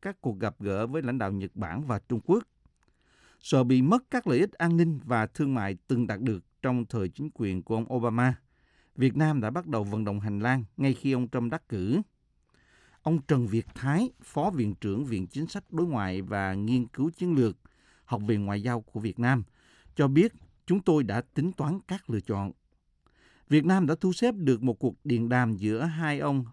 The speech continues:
Phúc và Trump hơn một tháng trước khi ông Trump nhậm chức. Đi đầu trong việc dàn xếp liên hệ là đại sứ của Việt Nam tại Washington,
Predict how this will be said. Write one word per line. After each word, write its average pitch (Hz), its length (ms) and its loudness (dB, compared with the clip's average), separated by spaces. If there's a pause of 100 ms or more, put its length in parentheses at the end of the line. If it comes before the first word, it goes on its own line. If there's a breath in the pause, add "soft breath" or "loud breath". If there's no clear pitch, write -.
Phúc 220 300 0
và 101 240 -2
Trump 135 260 4 (120)
hơn 139 240 2
một - 220 -4
tháng 147 320 -2
trước - 180 -6
khi 147 140 -2
ông 123 180 0
Trump 113 220 -2
nhậm 87 160 -4
chức. 185 180 2 (1080 soft breath)
Đi 190 140 6
đầu 151 240 8
trong 175 160 2
việc 135 160 2 (100)
dàn 120 200 2
xếp 220 300 -4
liên 160 240 2
hệ 104 300 0
là 107 240 -2
đại 95 200 -4
sứ 165 340 -2
của 143 120 -4
Việt 107 200 -6
Nam 113 280 -2
tại 92 140 -6
Washington, 117 580 0